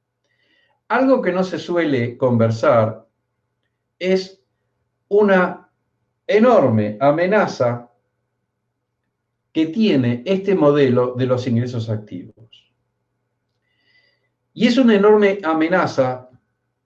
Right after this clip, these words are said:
¿Por qué es enorme? Porque actúa en transparencia. Hay algo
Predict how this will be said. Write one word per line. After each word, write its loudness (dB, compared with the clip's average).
¿Por 0
qué 0
es -4
enorme? 0
Porque -2
actúa 0
en -2
transparencia. -2
Hay 0
algo 0